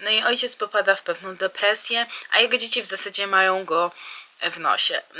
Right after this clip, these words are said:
E, i ta książka pięknie pokazuje nam, e, jak, <clears throat> e, jak,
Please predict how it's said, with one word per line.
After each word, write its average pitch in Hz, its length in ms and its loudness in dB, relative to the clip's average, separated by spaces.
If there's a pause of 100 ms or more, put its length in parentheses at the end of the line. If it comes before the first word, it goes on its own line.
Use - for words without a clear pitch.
(140)
E, 196 300 4
i 240 180 -4
ta 285 140 0
książka 285 500 4
pięknie 285 500 0
pokazuje 247 600 2
nam, 233 280 2 (380)
e, 208 240 2
jak, 247 500 4 (840)
<clears throat> - 40 -6 (600)
e, 190 320 -6
jak, 214 500 0